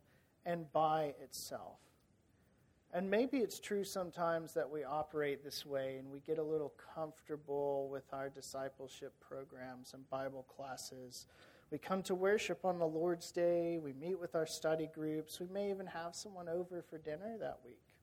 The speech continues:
And after all this, sometimes I feel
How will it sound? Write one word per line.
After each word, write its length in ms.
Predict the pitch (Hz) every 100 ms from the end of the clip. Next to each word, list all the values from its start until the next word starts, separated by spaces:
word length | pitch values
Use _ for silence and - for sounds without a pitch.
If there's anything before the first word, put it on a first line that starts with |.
| _ _ _ _ _ _ _ _ _ _ _ _ _ _ -
And 100 | 151
after 320 | 190 202 180
all 200 | 170 170
this, 420 | 165 160 - - - - - _ _ _ _ _ _
sometimes 560 | - - 156 165 156 139
I 200 | 131 139
feel 400 | 135 151 139 127